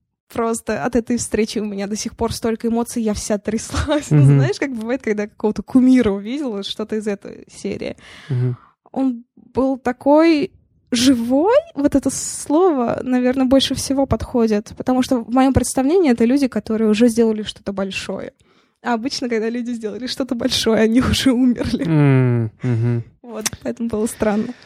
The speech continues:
Speaker 2: А, ну, я обязательно посмотрю сам, потому что ничего не читал, э, из, э,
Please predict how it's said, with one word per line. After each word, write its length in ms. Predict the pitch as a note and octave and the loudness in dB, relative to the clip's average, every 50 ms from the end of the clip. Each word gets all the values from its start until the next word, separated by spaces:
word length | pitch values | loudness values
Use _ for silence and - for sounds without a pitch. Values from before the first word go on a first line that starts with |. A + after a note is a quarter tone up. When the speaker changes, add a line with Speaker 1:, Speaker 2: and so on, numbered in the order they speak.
| - - _ _ - | -20 -20 _ _ 4
Speaker 2:
А, 340 | D#3 D#3+ D#3+ C#3+ B2 A2+ - - | 6 6 8 6 4 2 0 2
ну, 280 | C#3 D#3 F#3 F#3+ - F3+ E3+ - - - | 4 4 4 4 2 -2 -12 -18 -20 -20
я 300 | - - - E3+ D3 C#3 | -18 -8 -2 2 4 6
обязательно 340 | C#3 C3+ C#3 D3+ C3+ - C3 | 6 6 4 4 4 4 0
посмотрю 320 | A2+ - - C3 B2+ B2 A#2 | 0 2 4 4 4 4 2
сам, 260 | - - D3+ F3+ F#3 | 4 4 4 4 2
потому 220 | - - - A#2+ A2+ | 0 -2 0 0 -2
что 200 | - - - A#2 | -2 -4 -6 -4
ничего 540 | A2 A2+ A#2 - - A#2+ A2+ G#2+ G2+ G2 G#2+ | -4 -2 -4 -4 -6 -6 -6 -6 -6 -6 -4
не 220 | A2+ A#2 A2+ A2 | -4 -2 -2 -2
читал, 420 | - - - - A#2+ C3 D3 D3 C#3+ - - | -4 -6 -4 0 0 2 0 0 -4 -10 -12
э, 400 | - D3 C#3 B2+ A#2+ A#2+ B2 - - | -10 -6 -6 -4 -4 -4 -6 -6 -6
из, 200 | B2+ A#2+ A#2+ - | -8 -8 -4 -2
э, 240 | A#2+ A#2 A2+ A2+ A2 | -2 0 0 -2 -6